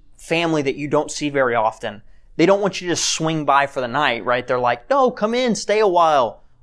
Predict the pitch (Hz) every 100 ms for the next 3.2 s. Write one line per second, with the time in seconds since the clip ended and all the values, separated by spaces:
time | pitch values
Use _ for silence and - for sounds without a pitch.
0 | - 151 170 165 202 196 - 175 156 139
1 | 139 - - 165 - 196 170 - 143 147
2 | - - - 220 214 233 220 220 214 226
3 | 196 113